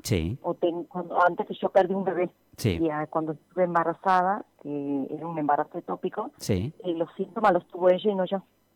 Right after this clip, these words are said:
Speaker 1: Ah,
Speaker 2: Yo
Speaker 1: no,
Speaker 2: ni
Speaker 1: no.
Speaker 2: enterada, digamos.
Speaker 1: ¿Y cómo, cómo, cómo era eso? ¿Qué, qué, cómo pasaba? ¿Vos tenías el problema y el, y los síntomas los tenía tu hermana?
Speaker 2: Lo tuvo ella días anteriores, y después el médico me dice que esos eran los síntomas que, que tendría que haber tenido yo.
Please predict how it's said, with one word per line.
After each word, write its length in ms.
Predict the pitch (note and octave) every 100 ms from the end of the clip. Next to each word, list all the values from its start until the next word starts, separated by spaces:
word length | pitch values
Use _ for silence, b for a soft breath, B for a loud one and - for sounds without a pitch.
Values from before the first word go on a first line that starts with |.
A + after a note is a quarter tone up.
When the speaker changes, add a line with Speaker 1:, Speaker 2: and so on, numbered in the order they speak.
| -
Speaker 1:
Ah, 140 | E3 F#3 - -
Speaker 2:
Yo 100 | -
Speaker 1:
no, 60 | D3
Speaker 2:
ni 60 | D3
Speaker 1:
no. 40 | D3+
Speaker 2:
enterada, 420 | F#3 F3 F3 F3
digamos. 280 | E3+ E3+ E3 _ _
Speaker 1:
¿Y 100 | B2+
cómo, 240 | - E3 D#3+
cómo, 340 | F3 E3 C#3+
cómo 240 | E3 D#3+ C3+
era 140 | A2
eso? 160 | G2 G2+
¿Qué, 160 | A2+
qué, 160 | - A#2+
cómo 280 | - D3 B2
pasaba? 340 | A#2 A2+ F#2+
¿Vos 200 | G#2 C#3
tenías 300 | C#3+ C#3+ C3
el 100 | B2
problema 460 | G#2+ A#2+ C#3 F#3+ F#3
y 200 | A2 G#2
el, 200 | G2+ -
y 120 | G#2+
los 180 | G#2 G#2
síntomas 360 | D3 E3+ E3 A2+
los 60 |
tenía 200 | G#2 B2+
tu 60 | C3
hermana? 420 | A2 D#3+ F#3 G#2 - -
Speaker 2:
Lo 120 | G3
tuvo 320 | F#3 G#3 G3+
ella 260 | G3+ F#3+ F#3
días 240 | D#3+ F#3+ G3
anteriores, 520 | F#3 F3 F3+ F3+ D3+ D#3+
y 40 |
después 320 | E3 E3+ F#3+ F#3+
el 60 |
médico 320 | F#3 F3+ G3 G#3+
me 80 |
dice 240 | F3 E3+ -
que 160 | F3
esos 120 | D3+ -
eran 200 | F3+ E3+
los 80 | D3+
síntomas 320 | D3+ C#3+ F#3
que, 240 | - D#3 D3+ _ _
que 80 | E3
tendría 340 | E3 D#3+ F3+
que 80 | F#3
haber 180 | F#3 F3
tenido 320 | F3 E3+ E3+
yo. 160 | D#3